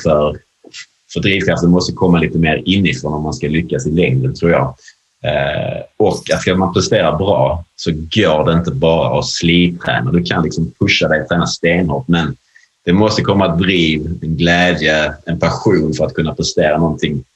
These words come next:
eller skapa någonting. Eh,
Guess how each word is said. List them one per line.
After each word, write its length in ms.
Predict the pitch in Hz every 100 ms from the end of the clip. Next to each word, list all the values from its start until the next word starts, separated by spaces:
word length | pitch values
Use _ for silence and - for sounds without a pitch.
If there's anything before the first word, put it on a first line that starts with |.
| _ _ _ -
eller 120 | 80
skapa 560 | - - 92 95 85
någonting. 640 | 87 90 85 87 73 67 - -
Eh, 760 | 78 76 71 67 67 65 69